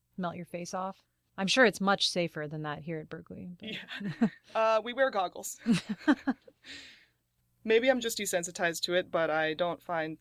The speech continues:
Speaker 2: liquid nitrogen to be, um, extremely dangerous. The main issues are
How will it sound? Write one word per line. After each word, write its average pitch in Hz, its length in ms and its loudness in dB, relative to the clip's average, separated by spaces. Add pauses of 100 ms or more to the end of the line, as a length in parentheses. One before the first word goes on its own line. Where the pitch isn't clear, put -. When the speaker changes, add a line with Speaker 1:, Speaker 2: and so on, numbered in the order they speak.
Speaker 2:
liquid 175 240 -8
nitrogen 160 380 -8
to - 100 -14
be, 151 380 -10 (360)
um, 151 380 -6
extremely 185 380 -6
dangerous. 156 360 -8
The 190 100 -10
main 208 380 -4
issues 175 540 -6
are 156 340 -2